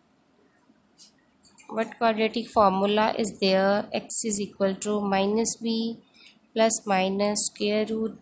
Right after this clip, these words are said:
B square minus four A C by two A. This is quadratic formula. We will place these values in,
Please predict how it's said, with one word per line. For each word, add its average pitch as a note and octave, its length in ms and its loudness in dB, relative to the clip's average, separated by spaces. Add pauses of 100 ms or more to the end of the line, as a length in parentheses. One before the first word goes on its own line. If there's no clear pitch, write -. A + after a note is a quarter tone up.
(100)
B G3+ 180 -2
square G3 680 0 (640)
minus F#3+ 760 -2
four G#3+ 540 0 (100)
A G#3 140 -2
C G#3+ 500 2
by F#3+ 680 0 (840)
two G#3 540 0
A. G3 220 -4 (1600)
This A3+ 140 4
is B3 160 4
quadratic A#3+ 480 2
formula. A#3 420 4
We A#3 120 2
will A3+ 140 -2
place A#3 360 2
these A#3 220 2
values A3 420 4
in, A3+ 220 0